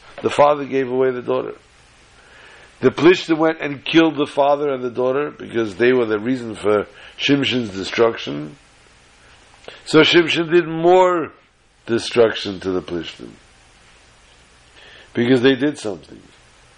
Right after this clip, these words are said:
Ki ozil miho, when he went to select this woman,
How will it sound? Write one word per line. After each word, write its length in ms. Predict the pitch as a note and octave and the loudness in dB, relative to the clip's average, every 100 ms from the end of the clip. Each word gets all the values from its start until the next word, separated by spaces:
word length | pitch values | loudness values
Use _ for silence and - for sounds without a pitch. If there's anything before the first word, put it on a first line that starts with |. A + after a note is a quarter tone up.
| _ _ _ - - - - - - | _ _ _ -20 -20 -20 -20 -14 -4
Ki 160 | - F#3+ | 0 4
ozil 760 | F3 F#3 D3+ F3+ F3 E3 - | 6 4 2 -2 -2 -4 -10
miho, 540 | C3+ D3 E3 B2+ G2 - _ _ _ _ _ _ - - - - | -8 -2 0 0 -2 -8 _ _ _ _ _ _ -20 -20 -8 2
when 220 | C#3+ D3+ | 4 4
he 80 | D#3+ | 2
went 360 | D#3+ E3+ F3 | 2 2 0
to 120 | E3 | -8
select 560 | D#3 E3 D#3+ D#3 D3+ - | -4 -2 2 2 2 -2
this 240 | C#3 B2+ | -8 -6
woman, 440 | B2 A#2+ G#2+ E2+ | -4 -4 -6 -8